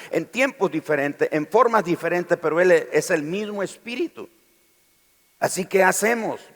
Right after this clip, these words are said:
tenemos que hacer como Josué, pararnos y tomar una decisión. Y la decisión es que a partir de mi persona, todos los que vienen después de mí no van a seguir esa tradición,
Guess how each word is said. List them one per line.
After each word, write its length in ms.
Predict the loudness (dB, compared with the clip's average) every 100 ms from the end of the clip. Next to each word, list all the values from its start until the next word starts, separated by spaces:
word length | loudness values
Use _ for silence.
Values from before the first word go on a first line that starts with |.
| _
tenemos 420 | -8 -4 -4 -4 0
que 120 | 0
hacer 280 | 2 -2 0
como 280 | -2 -2
Josué, 520 | -6 -10 -4 -2 -2 -6 _ _ _ -2
pararnos 720 | 0 4 4 2 -4 -8 -12 -20 _
y 120 | -12 -8
tomar 380 | -8 -2 -2
una 180 | -2 -4
decisión. 600 | -4 -6 -10 -8 -8 -6
Y 60 | -2
la 160 | 0 0
decisión 640 | -2 -6 -12 0 0 0
es 260 | 0 -2 -2
que 300 | -2 -2 -2 _ _ -8
a 120 | -6
partir 720 | 0 -2 -2 -6 -4 -4 -6 -10 _ _ _ _ _ _
de 120 | 0
mi 200 | 2 -2
persona, 760 | 0 -6 -4 -4 -4 -4 -8 -10 _ _ _ _ _
todos 460 | 8 10 10 6 4
los 240 | 2 2
que 140 | -2 0
vienen 400 | 2 2 0 0
después 420 | -2 2 -2 2
de 100 | 0
mí 400 | 2 -2 -4 -8 _ _ _
no 480 | -8 0 2 2 -2 -6 0
van 300 | 0 0 -4
a 100 | -4
seguir 520 | -4 -6 -8 -10 -8
esa 340 | -4 -4 -4 -6
tradición, 800 | -4 -6 -6 -8 -8 -8 -10